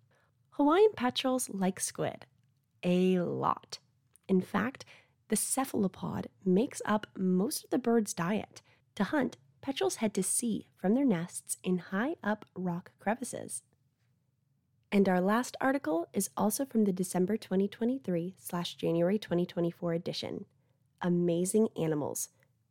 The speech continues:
written by Stephanie Rudig. Beaver cleans room.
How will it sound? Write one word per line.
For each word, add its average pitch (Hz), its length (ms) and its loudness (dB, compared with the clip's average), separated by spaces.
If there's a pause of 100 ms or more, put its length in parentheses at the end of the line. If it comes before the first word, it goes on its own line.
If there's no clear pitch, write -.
written 240 260 2
by 240 140 0
Stephanie 214 560 -2
Rudig. 170 460 -2 (1500)
Beaver 247 420 2
cleans 185 600 2
room. 147 480 2